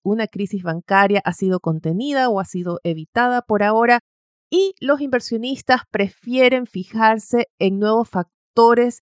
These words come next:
de impulso para tomar riesgo. Y este impulso llega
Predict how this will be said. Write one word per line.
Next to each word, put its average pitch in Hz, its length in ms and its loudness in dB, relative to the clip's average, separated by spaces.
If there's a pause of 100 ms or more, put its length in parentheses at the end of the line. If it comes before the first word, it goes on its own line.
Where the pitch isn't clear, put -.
(220)
de 202 220 2
impulso 214 880 -2
para 190 260 0
tomar 180 460 -2
riesgo. 160 680 -8 (260)
Y 202 120 -2
este - 380 0
impulso 233 720 -4 (100)
llega 202 400 0